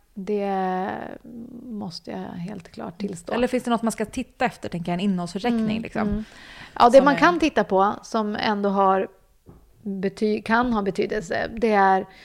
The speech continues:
Speaker 1: eh, om man använder färdigmat ofta och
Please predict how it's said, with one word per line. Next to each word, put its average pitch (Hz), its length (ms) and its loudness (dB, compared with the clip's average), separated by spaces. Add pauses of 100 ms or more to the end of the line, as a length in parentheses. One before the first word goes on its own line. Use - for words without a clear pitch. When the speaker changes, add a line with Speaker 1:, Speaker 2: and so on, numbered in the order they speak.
(580)
Speaker 1:
eh, - 340 2
om 226 80 0
man 233 140 2
använder 226 960 0 (180)
färdigmat 196 480 0
ofta - 680 -2
och - 340 -8